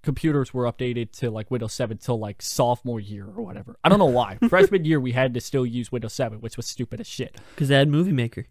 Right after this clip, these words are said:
Speaker 1: Yeah, which <laughs> but, um, uh, I used that administrator password to download Windows ten,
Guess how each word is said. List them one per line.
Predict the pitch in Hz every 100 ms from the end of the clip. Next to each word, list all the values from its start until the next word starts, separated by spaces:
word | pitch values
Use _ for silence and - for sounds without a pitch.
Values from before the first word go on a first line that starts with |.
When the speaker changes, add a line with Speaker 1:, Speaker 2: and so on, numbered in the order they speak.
| -
Speaker 1:
Yeah, | 165
which | 131 160 156 - -
<laughs> | - 180 -
but, | 175 - -
um, | 165 151 135 - - - - - _ _ _ _ _ _ _ _ _
uh, | 156 151 135 101 101 - -
I | 135
used | 143 220 262 -
that | 175 -
administrator | 147 147 - 131
password | 123 123 120 - 104 101 - - - _ _ -
to | - 165 143
download | 151 160 180 165 147
Windows | 151 139 120
ten, | - 143 123 107